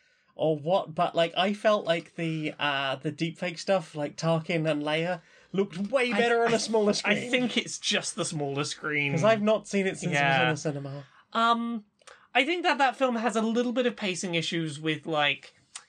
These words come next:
Speaker 2: um, some, some arcs that don't really go anywhere, where it's just, "We went and a person didn't believe us and that took up some time."
Speaker 1: Mm.
Speaker 2: Um, but once you get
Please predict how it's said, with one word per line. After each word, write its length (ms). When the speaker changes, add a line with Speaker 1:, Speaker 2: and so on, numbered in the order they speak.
Speaker 2:
um, 300
some, 880
some 420
arcs 440
that 200
don't 260
really 240
go 220
anywhere, 400
where 120
it's 180
just, 400
"We 160
went 340
and 100
a 60
person 400
didn't 260
believe 340
us 200
and 120
that 200
took 220
up 160
some 220
time." 480
Speaker 1:
Mm. 360
Speaker 2:
Um, 440
but 180
once 380
you 120
get 280